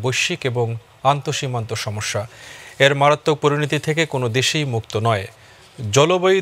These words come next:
দুর্যোগের ক্রমবর্ধমান সংখ্যা এবং এইসবের প্রভাব নাজুক দেশগুলোকে অপূরণীয়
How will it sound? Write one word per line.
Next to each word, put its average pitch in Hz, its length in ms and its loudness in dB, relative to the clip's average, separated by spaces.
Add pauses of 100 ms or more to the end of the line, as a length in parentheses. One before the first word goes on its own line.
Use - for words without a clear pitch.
(120)
দুর্যোগের 151 560 2
ক্রমবর্ধমান 123 760 2 (100)
সংখ্যা 147 340 -2
এবং 135 160 -2 (360)
এইসবের 127 440 0 (160)
প্রভাব 127 320 2 (320)
নাজুক 135 340 0 (180)
দেশগুলোকে 120 560 -2 (840)
অপূরণীয় 165 540 2